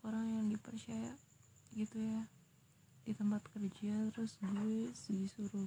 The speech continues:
buat nyari orang buat kerjaan itu. Tapi orang-orang yang gue pikir pasti mau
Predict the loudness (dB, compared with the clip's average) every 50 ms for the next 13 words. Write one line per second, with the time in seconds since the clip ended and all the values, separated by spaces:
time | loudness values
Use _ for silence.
0 | 0 0 0 2 2 2 0 -2 -4 -2 0 2 4 4 4 4 2 2 0 0
1 | 0 -2 -6 -10 -8 -2 0 0 2 2 2 2 2 2 2 2 4 4 4 4
2 | 6 6 6 6 4 2 0 -2 -8 -20 -20 -20 -20 -20 -8 -2 0 2 4 4
3 | 2 0 -2 -10 -20 -20 -20 -20 _ _ -20 _ _ _ -20 -20 -20 _ _ _
4 | _ -20 -20 -20 -20 -20 -20 -20 _ _ _ _ _ _ _ _ _ _ _ _
5 | _ -20 _ _ _ _ _ _ _ _ _ _ _ _ _ -2 -2 -2 0 0
6 | -2 -4 -4 0 2 4 6 8 8 8 10 10 10 10 8 8 6 4 2 0
7 | 2 2 2 0 0 -2 -2 -2 -2 -2 2 4 6 6 6 6 6 6 4 4
8 | 4 4